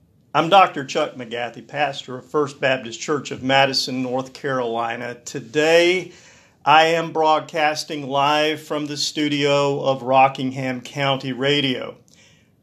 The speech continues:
I welcome you all to the radio church for the entire community. We love you all.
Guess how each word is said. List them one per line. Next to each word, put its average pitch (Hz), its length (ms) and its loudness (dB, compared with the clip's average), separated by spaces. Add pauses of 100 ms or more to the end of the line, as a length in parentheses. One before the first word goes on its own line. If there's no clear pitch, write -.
I 123 160 -4
welcome 196 600 4
you 190 160 -10
all 170 680 4
to 143 220 -6
the 131 140 -8
radio 220 560 2
church 220 460 0
for 151 180 -4
the 139 240 -6
entire 170 680 0
community. 147 760 -4
We 113 140 -12
love 135 340 2
you 143 320 -6
all. 110 420 -4